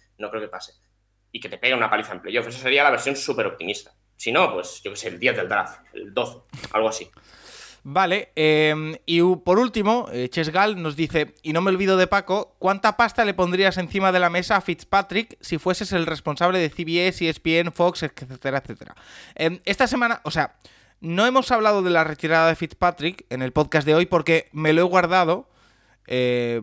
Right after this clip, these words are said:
Speaker 2: para hablarlo con Juan Jiménez en The Q B Nerd. Así que esta semana que tendremos Q B Nerd,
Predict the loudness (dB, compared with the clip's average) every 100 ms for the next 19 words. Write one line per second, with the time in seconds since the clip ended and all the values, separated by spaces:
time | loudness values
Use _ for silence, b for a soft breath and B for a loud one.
0 | 0 0 0 0 2 2 2 0 0 -2
1 | -2 -2 -2 0 0 2 0 0 2 2
2 | 2 -2 -10 -14 -6 -4 -4 B B -4
3 | -4 -2 -2 0 0 -4 -4 -2 0 -2
4 | 0 0 2 0